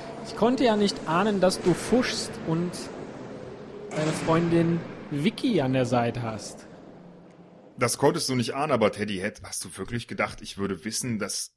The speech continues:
Speaker 2: es Hof diesen Ort gibt und dass es dort ein Teddy-Museum gibt?
Speaker 1: Ja, weil früher
Speaker 2: Hm.
Speaker 1: kam aus Hof immer Wetten, dass.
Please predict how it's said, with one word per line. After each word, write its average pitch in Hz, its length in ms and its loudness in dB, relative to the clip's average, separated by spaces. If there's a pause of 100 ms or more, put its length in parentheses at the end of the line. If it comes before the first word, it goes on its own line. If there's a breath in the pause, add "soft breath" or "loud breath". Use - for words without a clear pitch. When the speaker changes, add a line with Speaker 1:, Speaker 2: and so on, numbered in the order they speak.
Speaker 2:
es - 260 -10
Hof 131 520 2
diesen 107 180 -6
Ort 120 300 -8
gibt - 220 -10
und 113 100 -14
dass 104 60 -12
es 101 140 -8
dort 110 220 -2
ein 98 140 -6
Teddy-Museum 131 880 -2
gibt? - 340 -10 (140)
Speaker 1:
Ja, 143 180 2
weil 143 160 6
früher 156 300 6
Speaker 2:
Hm. 165 60 6
Speaker 1:
kam 170 240 4
aus 147 200 -2
Hof 135 300 0
immer 151 240 0
Wetten, 143 220 -2
dass. 131 300 -4